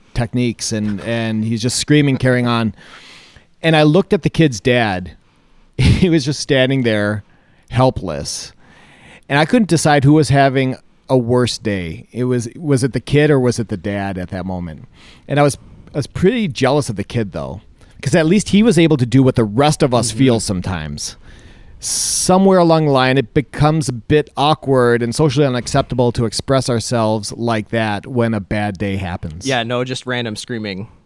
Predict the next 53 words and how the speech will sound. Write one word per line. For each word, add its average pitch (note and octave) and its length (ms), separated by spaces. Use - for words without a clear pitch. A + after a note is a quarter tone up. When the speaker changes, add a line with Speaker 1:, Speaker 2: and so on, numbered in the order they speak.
Speaker 2:
That A#2+ 220
just E3 140
doesn't, D#3+ 320
<laughs> F3+ 100
doesn't F3+ 340
usually D3+ 320
go B2+ 200
well. A2 240
Um, C3 420
but - 280
some G#3 220
things, A#3 420
you D#3+ 100
know, E3+ 120
still F#3+ 320
just C#3+ 280
are D3+ 160
bad, C3+ 380
and, G#2 240
and A2 160
most A#2 160
of A2 40
the G#2 60
Speaker 1:
Mm-hmm. - 100
Speaker 2:
time C3 140
it A#2 40
would G#2 60
be A2 100
great A#2 240
if G2 160
we A#2+ 120
could, B2+ 320
just A2+ 160
like A2 140
that A2 100
little G#2 140
kid, G2 440
just - 200
express - 460
it. D#2+ 200
Um, G2 340
you D#3+ 160
know, E3 120
even F#3 240
after C#3+ 340
the C#3+ 60
fact, C3+ 300
if C#3+ 80
something C3+ 560
that A#2+ 100
we B2 100
experience B2 480
informs, A#2+ 640